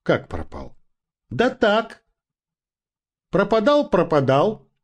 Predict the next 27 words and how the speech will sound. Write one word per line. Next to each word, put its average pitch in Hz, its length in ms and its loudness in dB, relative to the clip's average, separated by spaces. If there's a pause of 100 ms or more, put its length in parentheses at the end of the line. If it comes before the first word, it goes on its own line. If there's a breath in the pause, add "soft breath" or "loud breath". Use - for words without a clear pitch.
(180)
Дарья-то 175 880 2
и 240 100 4
раньше 240 440 2
его 254 220 4
редко 190 340 2
видела. 143 580 2 (460)
А 269 140 2
тут 311 220 2
взял 302 340 2
и 247 360 0 (240)
совсем 233 600 0
пропал. 202 540 0 (420)
Перестал 247 760 2
к - 80 -8
матери 196 520 2
ходить, 185 480 0
и 202 120 2
все 208 460 2
тут. 247 380 0 (560)
Жив, 269 760 2
помер, 240 480 4
в - 100 -14
тюрьме 240 520 4
сидит. 240 560 0 (160)
Иди 269 360 6
знай 170 480 2
теперь. 135 600 0